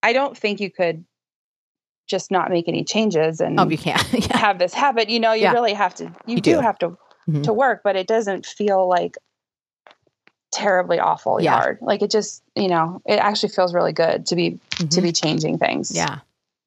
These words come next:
Speaker 2: Yeah. Well, Christy, I appreciate you coming on and sharing your story. And I really do hope it encourages, uh,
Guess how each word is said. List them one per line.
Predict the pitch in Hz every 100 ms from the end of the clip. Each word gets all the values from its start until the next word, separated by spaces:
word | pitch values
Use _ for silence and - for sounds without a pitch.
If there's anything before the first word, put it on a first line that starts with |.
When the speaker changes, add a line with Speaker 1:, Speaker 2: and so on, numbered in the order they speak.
| _ _ -
Speaker 2:
Yeah. | 151 165 - _ - - -
Well, | 226
Christy, | 226 226 233 214 208
I | 185
appreciate | 190 185 190 190
you | 156
coming | 175 165 160
on | 160
and | 160
sharing | - 170 165 160 160 127
your | 151
story. | 147 165 151 151 151
And | 151 151 151
I | 165
really | 160 160
do | 156
hope | 156 156
it | 156
encourages, | 151 147 156 151 160 156 - - - -
uh, | - 147 143 110